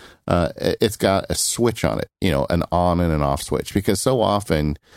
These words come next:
you show up for these things and the batteries are dead in your th-, in your device. And this one not only does it have a switch so you can physically turn it off,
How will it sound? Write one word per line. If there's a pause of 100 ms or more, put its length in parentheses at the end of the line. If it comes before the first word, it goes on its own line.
(180)
you
show
up
for
these
things
and
the
batteries
are
dead (240)
in
your
th-,
in
your
device. (120)
And
this
one
not
only
does
it
have
a
switch
so
you
can (100)
physically
turn
it
off,